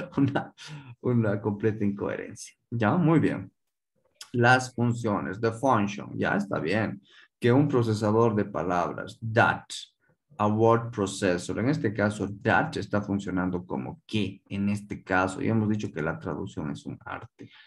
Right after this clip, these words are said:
That significa eso, esa, ese, aquel, aquella, y en algún contexto va a ser que. Muy bien, the function that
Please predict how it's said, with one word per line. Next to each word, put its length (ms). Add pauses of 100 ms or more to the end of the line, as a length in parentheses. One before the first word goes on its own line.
(140)
That 240
significa 540
eso, 460
esa, 500 (200)
ese, 580
aquel, 560
aquella, 640 (240)
y 120
en 120
algún 360
contexto 600
va 100
a 40
ser 340
que. 280 (100)
Muy 180
bien, 360
the 120
function 760 (240)
that 280